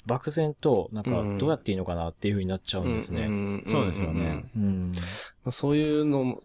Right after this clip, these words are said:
Speaker 2: やり方もわからないし、なんかあの、
Speaker 3: うん。
Speaker 2: 真似しちゃうとなんか、パクったみたいな感じで、なんか、
Speaker 3: はいはいはい。
Speaker 1: あー。
Speaker 2: 言われるのもなんか嫌だな、みたいな。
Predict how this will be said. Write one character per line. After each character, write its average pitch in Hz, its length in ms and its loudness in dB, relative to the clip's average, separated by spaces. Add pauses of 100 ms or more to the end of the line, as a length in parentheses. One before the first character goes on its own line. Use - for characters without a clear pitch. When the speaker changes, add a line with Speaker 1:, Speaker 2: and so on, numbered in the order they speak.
(120)
Speaker 2:
や 131 140 2
り 135 80 2
方 160 220 2
も 156 80 2
わ 143 100 4
か 156 140 -2
ら 156 100 2
な 156 200 2
い 117 100 2
し、 110 580 0 (220)
な 139 140 0
ん - 20 -10
か 131 160 -2
あ - 20 0
の、 113 300 0 (200)
Speaker 3:
う 117 60 0
ん。 104 180 2
Speaker 2:
真 139 200 4
似 160 80 2
し - 80 -6
ち - 80 4
ゃ 180 80 8
う 165 40 2
と 160 60 -6
な 127 160 4
ん 123 60 0
か、 117 260 0 (480)
パ 139 140 0
ク 214 120 0
っ - 40 2
た 147 240 2
み 120 120 2
た 110 140 2
い 104 60 0
な 101 100 0
感 104 240 -2
じ 104 180 -4
で、 95 240 -2 (220)
な 113 220 -2
ん 104 40 -4
か、 98 360 -2
Speaker 3:
は 110 180 0
い 92 60 0
は 95 100 -2
い 82 60 -4
は 87 80 -4
い。 - 20 -2
Speaker 1:
あ 107 120 0
ー。 117 100 2
Speaker 2:
言 117 100 6
わ 113 140 4
れ 110 120 -2 (280)
る 139 260 4
の 135 140 4
も 117 120 2
な 113 120 4
ん 107 80 -2
か 101 100 0
嫌 101 160 2
だ 98 160 0
な、 95 160 -2
み 90 120 -10
た - 180 -6
い - 100 -8
な。 - 160 -14